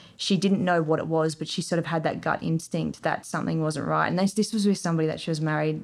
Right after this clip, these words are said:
um, she was married to for twenty-five years. So I think that one,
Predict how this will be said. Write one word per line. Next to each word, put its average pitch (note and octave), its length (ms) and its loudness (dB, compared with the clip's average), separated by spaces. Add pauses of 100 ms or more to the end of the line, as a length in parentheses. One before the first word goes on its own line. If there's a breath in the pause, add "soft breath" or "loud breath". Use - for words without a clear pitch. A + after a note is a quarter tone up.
(140)
um, - 560 -6
she - 140 -6
was D3+ 100 -4
married D#3 200 -2
to E3 100 -6
for D#3+ 140 -6
twenty-five D#3 480 -4
years. D#3 260 -4
So F3+ 100 -2
I F3 60 0
think G#3+ 240 2
that G#3+ 160 0
one, F3+ 340 2